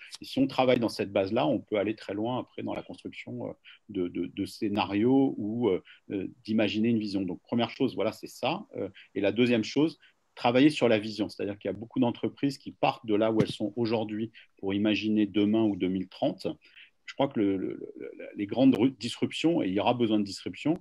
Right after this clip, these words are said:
euh, partent dans l'autre sens. C'est-à-dire qu'il faut imaginer ce qui rêverait que soit son entreprise en deux mille trente et qu'elle soit compatible avec ce que ce monde devrait être en deux mille trente, c'est-à-dire beaucoup plus bas en carbone et beaucoup plus, euh, aligné vis-à-vis de la biodiversité, parce qu'on, on parle toujours du climat, mais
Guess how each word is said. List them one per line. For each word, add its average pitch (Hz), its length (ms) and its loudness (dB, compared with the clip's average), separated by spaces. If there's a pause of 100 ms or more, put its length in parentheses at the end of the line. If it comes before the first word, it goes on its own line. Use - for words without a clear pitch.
(300)
euh, 92 220 -2 (100)
partent 123 180 2
dans 120 120 4
l'autre 123 180 2
sens. 110 240 -2
C'est-à-dire 98 180 -4
qu'il - 120 -16
faut 107 120 0
imaginer 135 560 6
ce 123 80 -4
qui - 140 -4
rêverait 117 400 2
que - 60 -20
soit 117 220 -2
son 101 180 -6
entreprise 95 440 -10
en 95 60 -4
deux 98 160 -6
mille 92 180 -6
trente 190 320 -6 (300)
et 98 80 -6
qu'elle - 180 -4
soit 107 160 -4
compatible - 600 0
avec - 100 -6
ce - 80 -20
que - 140 -10
ce - 140 -6
monde 131 320 6
devrait 98 340 -2
être 104 220 -2
en 92 40 -6
deux 87 120 -6
mille 85 140 -10
trente, 156 200 -4
c'est-à-dire 90 300 -6 (280)
beaucoup 151 240 2
plus 147 200 -4
bas 123 120 6
en 117 120 4
carbone 110 460 -2 (200)
et 92 60 -12
beaucoup 147 360 -6
plus, 151 400 -2 (300)
euh, 95 580 0 (200)
aligné 127 480 6
vis-à-vis 101 320 -2
de 101 60 -4
la 95 80 2
biodiversité, 95 720 -4
parce - 180 -20
qu'on, - 260 -8
on 92 260 -8
parle 92 200 -6
toujours 113 240 -4
du 104 100 -10
climat, 110 360 -2
mais 90 200 -2